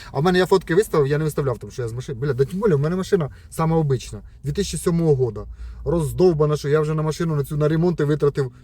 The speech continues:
ну, реально більше, чим вона стоїть. Стоїть вона п'ять тисяч доларів. Ну, це, це, це саме одна з дешевих, да? Але, і оце ці такі закидони, я говорю: "Чим ти можеш удивити?" Та,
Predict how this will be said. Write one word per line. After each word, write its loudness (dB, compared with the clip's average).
ну, 0
реально 4
більше, -4
чим -4
вона -2
стоїть. -6
Стоїть 4
вона 0
п'ять -2
тисяч -12
доларів. -8
Ну, 0
це, 0
це, -12
це -12
саме 0
одна 4
з -4
дешевих, -2
да? -6
Але, 2
і -4
оце -6
ці -14
такі -8
закидони, 2
я 6
говорю: 4
"Чим -4
ти -6
можеш -4
удивити?" -6
Та, -4